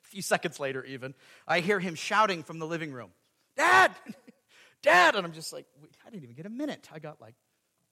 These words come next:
fifteen seconds, <laughs> maybe." He's shouting for me after I had given him direction. At first, I kinda got a little upset, like, "Oh, get this done. Gotta get to church. I gotta get ready. I gotta get,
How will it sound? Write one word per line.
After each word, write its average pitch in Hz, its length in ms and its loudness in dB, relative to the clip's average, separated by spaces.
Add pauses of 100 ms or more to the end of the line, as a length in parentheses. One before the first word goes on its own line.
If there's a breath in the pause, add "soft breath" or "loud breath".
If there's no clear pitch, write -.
(140)
fifteen 196 300 -8
seconds, 120 380 -10
<laughs> 254 140 4
maybe." 208 340 -2 (680 loud breath)
He's 339 320 0
shouting 294 460 6
for 190 160 0
me 147 320 -4 (320 soft breath)
after 185 280 0
I 180 120 6
had 175 280 0 (140)
given 165 240 -2
him 190 220 -4
direction. 208 500 -2 (1400)
At 151 80 -8
first, 262 260 -8
I 175 40 -6
kinda 170 180 -8
got 160 160 -4
a - 20 -8
little 165 160 -8
upset, 170 400 -10
like, 143 180 -20
"Oh, - 340 -20 (320)
get 180 100 -20
this 147 120 -20
done. 254 340 -2 (380 loud breath)
Gotta - 160 -20
get - 140 -20
to - 80 -20 (100)
church. 285 280 6
I 175 40 0
gotta 120 140 -8
get - 180 -20
ready. 285 280 2
I 185 40 0
gotta 123 140 -16
get, 190 360 -6